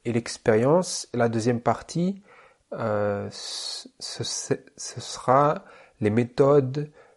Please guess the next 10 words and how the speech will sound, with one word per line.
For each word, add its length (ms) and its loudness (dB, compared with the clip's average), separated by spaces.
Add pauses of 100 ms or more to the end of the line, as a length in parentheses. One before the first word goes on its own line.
(120)
que 140 -4
j'ai 140 4
employées 920 0 (460)
et 100 -4
les 220 -2
remèdes 840 0 (140)
naturels 800 0
que 160 -2
j'ai 360 -6 (120)
utilisés. 840 -6